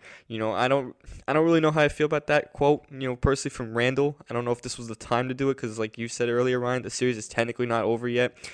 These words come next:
Yeah, it may feel over down three one, but technically it's not over yet. It's technically not impossible to come back and win this one. You know, do I think it's likely? Honestly, no. But it's also not impossible, so I don't really know if that was the kind of the way to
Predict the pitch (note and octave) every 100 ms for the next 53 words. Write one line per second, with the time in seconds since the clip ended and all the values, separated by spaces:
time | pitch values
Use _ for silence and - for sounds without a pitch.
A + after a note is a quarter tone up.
0 | - A2 A#2+ A#2 A2+ G#2 - A2+ B2 B2
1 | B2+ B2+ A#2+ A2 A2 - B2 A#2 A2 B2
2 | A#2+ A#2 - - - - _ - C#3 E3
3 | D#3 D#3+ D3 C#3 C#3 C3+ C3 C3+ - -
4 | - A#2 - C#3 D#3 D3+ C#3+ C3 - A#2+
5 | - B2 - C3+ C3+ - B2+ B2 A#2+ B2+
6 | B2 B2+ - B2+ B2+ - - - G#2+ G#2+
7 | - - - A2+ A2 B2 A2+ - - B2
8 | B2+ C#3+ C#3+ - _ - G2 F2+ - G2
9 | G#2 A2 C#3 - _ _ G2 F#2+ A2 A2+
10 | D3 C#3+ C#3+ B2 B2 A2+ - A#2 A#2 -
11 | - - - G2 - C3 C3+ C3 B2+ B2
12 | A#2 - A2+ A2 A2+ G#2+ - _ - A#2+
13 | A#2 A2+ G#2+ A2+ A2 G#2+